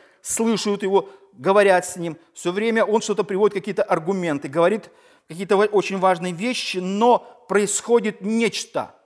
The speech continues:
нечто такое, что Иисус потом говорит: «Вот смотрите, я с вами общаюсь, я вам, вам говорю, я вам объясняю, а происходит след-, с-,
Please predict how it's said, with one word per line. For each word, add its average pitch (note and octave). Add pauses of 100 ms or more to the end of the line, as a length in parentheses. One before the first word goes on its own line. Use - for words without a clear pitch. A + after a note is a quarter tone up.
(160)
нечто F#3+
такое, A#3+
что A3 (240)
Иисус E3+
потом F#3+
говорит: F3
«Вот E3+
смотрите, F#3+
я G3
с -
вами F3+
общаюсь, D3+
я E3+
вам, E3
вам D3+
говорю, E3
я E3
вам E3+
объясняю, D#3+ (340)
а G3
происходит A3
след-, G#3 (120)
с-, -